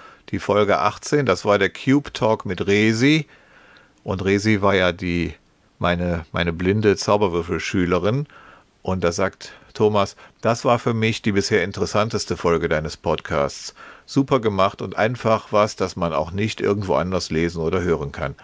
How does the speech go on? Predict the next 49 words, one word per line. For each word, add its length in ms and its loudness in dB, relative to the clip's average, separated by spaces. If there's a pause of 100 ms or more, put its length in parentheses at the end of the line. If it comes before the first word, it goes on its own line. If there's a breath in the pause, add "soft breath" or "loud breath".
(180 loud breath)
Super." 540 0 (840)
Ja, 340 0 (120)
das 180 -10
fand 180 -2
ich 60 2
auch 100 2
schön. 340 2
Ich 60 -6
fand's 220 -2
vor 100 -2
allen 60 0
Dingen 120 -2
auch 60 -4
mutig 320 -2
von 300 -2
Resi, 400 0
die 100 -2
ja 140 4
jetzt 260 -4
die 60 -4
Speedcubing-Szene 800 -2
noch 160 -2
gar 160 2
nicht 180 -6
kennt 320 0
und 140 -2
mich 160 -4
ja 60 0
auch 120 2
noch 120 2
nicht 200 -4
wirklich 320 -2
so 340 0
wahnsinnig 440 -4
gut, 300 -4 (400 loud breath)
dass 140 -6
sie 60 -4
sich 140 -2
darauf 220 0
eingelassen 520 0
hatte. 320 0
Und 100 -6
das 180 -8
war 80 0
auch 180 -4
eigentlich 320 -8
ein 40 -12
schönes 340 -6
Interview. 460 -6